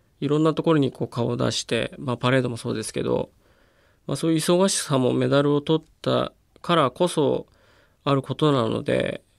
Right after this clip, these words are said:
まあ、これを僕たちが常々頭の中に入れとかなきゃいけないというか、感じてなければいけないことっていうのは、ブームに終わらせないで、一つの根付いたものとして、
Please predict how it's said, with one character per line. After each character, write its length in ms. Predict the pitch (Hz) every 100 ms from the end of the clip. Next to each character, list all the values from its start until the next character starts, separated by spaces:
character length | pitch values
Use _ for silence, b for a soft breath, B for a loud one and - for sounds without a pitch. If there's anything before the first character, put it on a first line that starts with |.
| 170
ま 120 | 143
あ、 20 |
こ 200 | - 165
れ 80 | 185
を 340 | 185 185 - - - - - _ _ _
僕 220 | 156 180 -
た 120 | 208
ち 120 | 175
が 100 | 135 - -
常 160 | - 190
々 400 | 190 165 165 160 - _ _ _ _ -
頭 300 | 131 156 165
の 40 |
中 220 | 170 156
に 80 | 131
入 80 | 123
れ 100 | 135
と 140 | 147
か 120 | 147
な 100 | 151
き 80 | 143
ゃ 40 | 123
い 60 |
け 100 | 123
な 100 | 123
い 60 | 123
と 120 | -
い 20 |
う 80 | 110
か、 160 | - 113
感 240 | - 135
じ 160 | 135 - _ _ _ _ _ _ _
て 120 | 143
な 120 | 151
け 140 | 151 139
れ 80 | 123
ば 40 |
い 80 | 120
け 120 | 143
な 160 | 151 156
い 180 | 147 -
こ 140 | - 147
と 160 | 165
っ 60 | 160
て 140 | -
い 20 | 131
う 40 |
の 140 | 123
は、 320 | 120 120 - - _ _ -
ブ 140 | 170
ー 20 |
ム 100 | 190
に 100 | 143
終 80 | 131
わ 60 | 143
ら 120 | 151
せ 100 | 170
な 160 | 170 165
い 80 |
で、 360 | 160 170 147 -
一 240 | - - 170
つ 320 | - - 151
の 160 | 151
根 160 | 143 139
付 140 | 170
い 40 | 190
た 100 | 165
も 120 | 160
の 120 | 165
と 120 | 165
し 120 | 160 -
て、 380 | 175 160 120